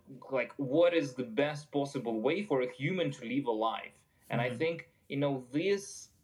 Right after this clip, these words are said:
Speaker 1: is the question. So, uh, the question is not, you know, where we came from.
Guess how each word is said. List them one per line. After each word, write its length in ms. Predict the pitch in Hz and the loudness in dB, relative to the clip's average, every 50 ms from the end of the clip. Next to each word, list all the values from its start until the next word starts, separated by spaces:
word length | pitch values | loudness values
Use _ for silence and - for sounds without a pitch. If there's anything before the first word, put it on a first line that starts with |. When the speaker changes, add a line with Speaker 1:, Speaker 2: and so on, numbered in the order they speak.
| _ _ _ _ _ _ _ _ _ _ _ _ - | _ _ _ _ _ _ _ _ _ _ _ _ -2
Speaker 1:
is 240 | 147 147 131 - - | 0 0 0 0 0
the 100 | 135 - | -2 -2
question. 640 | - 135 123 104 - - - 110 - - - - _ _ _ - - _ | 2 2 0 0 0 -4 -8 -8 -8 -8 -10 -16 _ _ _ -20 -20 _
So, 600 | - - - 139 135 139 135 135 135 131 - - | -12 -4 -2 0 2 2 2 2 0 -2 -2 -4
uh, 420 | 120 127 131 127 127 127 127 123 120 117 120 | -4 -2 -2 -2 -2 -2 -2 -4 -6 -8 -4
the 240 | 135 139 139 143 139 - | -2 -2 0 -2 -2 -2
question 380 | - 175 214 214 - 220 190 | 0 0 0 0 0 -2 0
is 160 | 165 147 139 135 | 0 -2 -2 0
not, 340 | 151 170 202 220 214 - | 0 0 0 -2 -4 -6
you 80 | - 147 | -6 -2
know, 140 | 139 135 131 | -2 0 0
where 280 | 120 127 139 151 156 | 2 2 2 2 0
we 120 | 156 147 143 | -2 -2 -4
came 340 | - - 117 120 127 135 131 | -4 -4 -2 -2 -2 -2 -4
from. 460 | - 113 107 98 95 - - - | -2 -2 0 0 0 -2 -6 -10